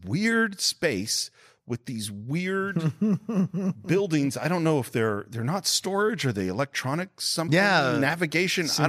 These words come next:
Speaker 1: don't know
Speaker 2: like,
Speaker 1: what
Speaker 2: yeah.
Speaker 1: the hell this are, sort of in the middle of nowhere. And apparently Michael Mann made them arrange and rearrange these things constantly 'cause he wasn't satisfied with exactly where they were. Um, and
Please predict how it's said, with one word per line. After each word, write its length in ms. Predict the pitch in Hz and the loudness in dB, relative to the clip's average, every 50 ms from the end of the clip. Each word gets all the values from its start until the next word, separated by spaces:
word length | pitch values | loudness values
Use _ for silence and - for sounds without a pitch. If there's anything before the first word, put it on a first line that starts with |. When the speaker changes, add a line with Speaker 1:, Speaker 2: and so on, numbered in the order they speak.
| 185 | 2
Speaker 1:
don't 20 | 175 | 2
know 60 | 151 120 | 2 2
Speaker 2:
like, 60 | 107 | 2
Speaker 1:
what 100 | 104 120 127 | 2 0 0
Speaker 2:
yeah. 20 | 120 | 0
Speaker 1:
the 80 | 127 117 | 0 0
hell 140 | - 101 | -2 -2
this 200 | 90 92 92 - | -2 -2 -4 -4
are, 320 | - - 101 95 90 101 104 | -4 -2 0 0 2 0 0
sort 220 | - - 135 123 120 | 0 0 0 0 2
of 60 | 110 | 0
in 60 | 104 | 0
the 60 | 104 104 | 0 0
middle 160 | 110 113 107 | 0 0 0
of 40 | 101 | 0
nowhere. 400 | 95 87 80 80 87 104 151 - _ _ - - - - - - - _ _ _ _ - | 0 -2 -2 -2 -4 -4 -6 -6 _ _ -20 -20 -20 -20 -20 -20 -20 _ _ _ _ 0
And 420 | 117 113 110 110 107 107 104 - - - | 0 2 2 2 2 0 -2 -2 -4 -4
apparently 540 | 107 107 - 165 165 147 123 110 104 98 - - | -2 0 2 2 2 2 2 0 -2 -2 -6 -8
Michael 300 | - 110 113 113 - 113 | -4 -2 -2 0 0 0
Mann 220 | 107 107 104 98 | 0 2 2 0
made 120 | 95 95 92 | 0 -2 -2
them 140 | 92 95 92 | -2 -4 -4
arrange 400 | 92 92 101 101 104 104 107 101 | -2 -2 0 2 2 2 0 -2
and 100 | 98 90 90 | -4 -6 -4
rearrange 420 | 98 95 98 95 98 90 90 - - | -2 0 0 0 -2 -2 -4 -4 -6
these 180 | 95 87 - - | -8 -8 -6 -4
things 260 | - 90 85 80 - - - | -4 -4 -4 -4 -8 -12 -14
constantly 520 | - - - 139 123 113 - 98 85 80 78 | -6 0 0 0 0 0 -2 -6 -6 -6 -6
'cause 160 | - 90 82 | -6 -6 -6
he 60 | 92 | -6
wasn't 280 | 90 95 92 85 92 80 | -4 -4 -4 -4 -6 -6
satisfied 560 | - - 92 95 92 - - - 95 92 90 80 | -2 -2 -2 -2 -2 -4 -2 0 0 0 0 -2
with 100 | 87 - | -4 -6
exactly 520 | 92 82 76 104 104 95 - - 110 107 | -6 -4 -2 -2 -2 -2 -2 -2 -2 -2
where 260 | 95 85 92 95 98 95 | -2 -2 -2 -2 -2 0
they 140 | 95 92 | 0 -2
were. 360 | 87 78 85 87 104 127 147 156 - - - - - - - - - - - - | -2 -2 -4 -2 0 0 -2 -2 -6 -16 -20 -20 -20 -20 -20 -20 -20 -20 -12 -6
Um, 520 | - 113 110 104 101 101 98 95 98 104 - - - - - - - - - - - | -2 0 2 2 2 2 2 0 -2 -2 -4 -10 -18 -20 -20 -20 -20 -20 -16 -6 -2
and 800 | 110 113 113 110 107 107 104 101 98 98 98 98 95 95 95 - | 2 2 4 4 4 4 4 4 2 2 2 0 0 -2 -4 -6